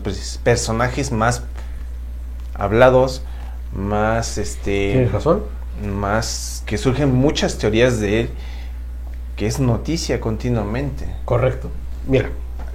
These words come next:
Speaker 2: re-, eh, dándote una respuesta más amplia a esa pregunta que te hice, sí, Jesús es la persona más comentada en la historia hasta el día de hoy.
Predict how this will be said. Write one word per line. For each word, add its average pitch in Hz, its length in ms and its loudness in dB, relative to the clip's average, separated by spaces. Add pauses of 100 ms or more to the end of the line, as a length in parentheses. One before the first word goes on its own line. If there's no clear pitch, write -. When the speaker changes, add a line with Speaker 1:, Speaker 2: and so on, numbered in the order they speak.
(260)
Speaker 2:
re-, 131 480 6
eh, 120 100 6
dándote 156 460 10
una 147 200 8
respuesta 139 340 4
más 143 180 6
amplia 143 240 4
a 127 40 4
esa 143 140 2
pregunta 143 320 4
que 143 120 2
te 139 100 8
hice, 147 260 4 (640)
sí, - 440 4 (160)
Jesús 185 520 6
es 190 180 8
la 202 200 8
persona 180 580 6
más 190 560 6
comentada 160 800 8
en 190 100 6
la 147 80 10
historia 123 580 2 (260)
hasta 123 240 4
el 120 60 8
día 156 120 12
de 123 160 8
hoy. 101 120 2